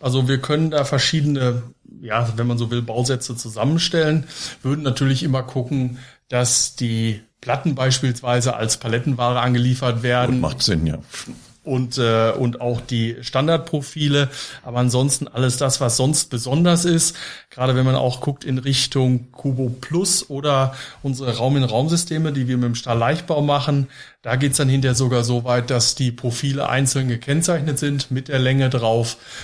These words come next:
Speaker 1: weil das genau konfektioniert auf die Baustelle geliefert wird.
Speaker 2: Mhm.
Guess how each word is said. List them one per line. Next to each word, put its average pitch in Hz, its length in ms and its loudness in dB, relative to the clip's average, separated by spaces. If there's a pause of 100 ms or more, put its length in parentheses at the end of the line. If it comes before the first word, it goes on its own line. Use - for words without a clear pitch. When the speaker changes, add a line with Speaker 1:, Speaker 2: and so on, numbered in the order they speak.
(100)
Speaker 1:
weil 120 200 -4
das 127 460 0
genau 123 380 2
konfektioniert 123 800 -2
auf 120 140 -2
die 127 100 -2
Baustelle 113 640 -2 (360)
geliefert 117 460 -2
wird. - 200 -6
Speaker 2:
Mhm. 87 320 -2